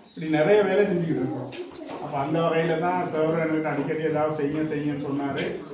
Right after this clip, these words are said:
எனக்கு இங்க வர்றதுக்கான வாய்ப்பு கிடைக்கல. நான் நினைக்கிறேன், நான் இதுக்கு முன்னாடி இங்க வந்திருக்கணும்னு நினைக்கிறேன். ஏன்னா எல்லாரையும் பார்க்கும்போது ரொம்ப உண்மையிலே மனசு கவலையா தான் இருக்குது. ஏன்னா சார் அந்த செவத்தை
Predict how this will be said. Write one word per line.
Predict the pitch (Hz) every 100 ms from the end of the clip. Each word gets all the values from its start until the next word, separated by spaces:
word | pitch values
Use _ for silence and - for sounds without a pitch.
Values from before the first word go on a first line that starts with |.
| 123 -
எனக்கு | 151 143
இங்க | 147 139
வர்றதுக்கான | 160 175 175 170 151
வாய்ப்பு | 143 160 160 139
கிடைக்கல. | 143 139 151 175
நான் | 160 151
நினைக்கிறேன், | 151 156 160 180
நான் | 156 139 135
இதுக்கு | 135 139 143
முன்னாடி | 151 165 170 170
இங்க | 165 156
வந்திருக்கணும்னு | 139 165 170 160 151 143 143
நினைக்கிறேன். | 143 151 143 151
ஏன்னா | 151 143 135 131 117 - - -
எல்லாரையும் | 135 151 156 151
பார்க்கும்போது | 151 151 156 156
ரொம்ப | 147 151 156
உண்மையிலே | 151 151 151 156
மனசு | 151 - -
கவலையா | 147 151 151 151
தான் | 151 143
இருக்குது. | - 135
ஏன்னா | 151 160 156 135 - - - - -
சார் | 151 160
அந்த | 160 156 143
செவத்தை | 139 151 151 165